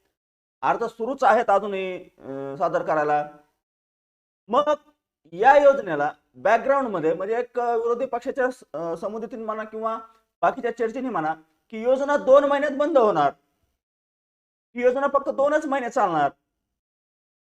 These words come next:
किंवा चारच महिने चालणार, सहा महिन्यात ही योजना बंद होणार, अशा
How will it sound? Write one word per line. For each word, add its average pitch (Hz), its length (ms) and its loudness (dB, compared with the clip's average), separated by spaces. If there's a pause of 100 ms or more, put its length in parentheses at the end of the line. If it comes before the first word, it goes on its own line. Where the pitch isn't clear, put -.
किंवा 247 140 -2
चारच 277 400 6
महिने 294 240 -4
चालणार, 185 440 0
सहा 240 320 0
महिन्यात 277 280 -2
ही 302 60 -4
योजना 269 280 0
बंद 277 240 0
होणार, 180 320 0 (760)
अशा 320 580 0